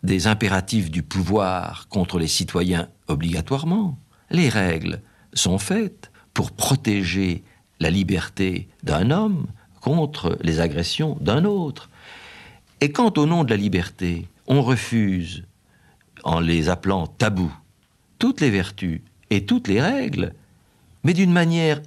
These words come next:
immanquable, presque comme la loi de la pesanteur,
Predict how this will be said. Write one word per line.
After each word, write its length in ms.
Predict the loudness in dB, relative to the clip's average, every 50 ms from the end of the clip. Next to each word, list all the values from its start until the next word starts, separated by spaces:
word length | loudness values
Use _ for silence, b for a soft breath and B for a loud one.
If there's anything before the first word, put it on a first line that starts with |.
| 0 2
immanquable, 960 | 4 6 6 6 6 6 4 2 2 2 2 4 4 4 2 2 0 -2 -4 -4 -4
presque 480 | -2 2 2 4 4 2 0 0 -2 -2
comme 260 | 0 2 2 2 4
la 100 | 4 4
loi 280 | 4 4 4 4 4 2
de 100 | 2 2
la 80 | 2
pesanteur, 1120 | 0 -2 0 2 4 4 4 4 2 0 0 0 -2 -2 -2 -2 -4 -6 -6 -8 -10 -12 -14